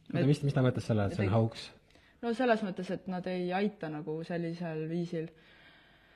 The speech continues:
Speaker 2: Need, need, see on lihtsalt, äh, need on ju ikkagi väga kanged ravimid ja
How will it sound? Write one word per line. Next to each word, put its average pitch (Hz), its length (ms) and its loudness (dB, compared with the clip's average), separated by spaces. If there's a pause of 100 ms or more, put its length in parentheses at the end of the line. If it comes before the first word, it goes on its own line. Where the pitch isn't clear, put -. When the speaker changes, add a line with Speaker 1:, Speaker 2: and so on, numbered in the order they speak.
(1040)
Speaker 2:
Need, 202 320 4
need, 196 180 2
see 202 160 6
on 196 100 4
lihtsalt, 202 680 4
äh, 175 160 6
need 185 160 2
on 185 180 2
ju 180 140 2 (160)
ikkagi 190 340 0
väga 214 300 4
kanged 208 320 4
ravimid 185 480 2
ja 170 80 2